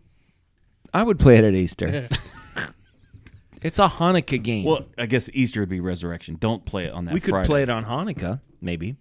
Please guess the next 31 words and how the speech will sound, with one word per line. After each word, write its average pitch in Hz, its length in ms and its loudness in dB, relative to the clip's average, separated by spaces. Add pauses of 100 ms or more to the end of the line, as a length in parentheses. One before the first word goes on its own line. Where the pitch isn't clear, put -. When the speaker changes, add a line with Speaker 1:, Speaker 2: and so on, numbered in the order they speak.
(480)
Speaker 1:
But, 131 320 -2
um, 113 460 -4 (260)
I 147 100 -4
think 214 180 -8
it's 175 100 -4
a 120 80 2
Hanukkah 107 400 -4
thing - 400 -14
is - 120 -14
what 95 120 -4
it 82 100 -8
is. 69 240 -12 (160)
Speaker 3:
Ron 117 360 -4
Shalom. 80 720 -10 (160)
Speaker 1:
Yeah, 156 320 2
sure. 135 460 -2
<laughs> - 60 -4 (340)
Um, 139 340 0 (120)
I 131 60 0
think 170 240 0
he 165 100 -2
played 143 300 2
for - 140 -6
the 113 180 2
Colorado, 101 880 2 (260)
um, 101 300 -6 (1160)
college 90 340 -4
football 87 280 -8
team. 78 240 -12 (460)
Rashawn 107 380 -4
Salam. 107 400 -4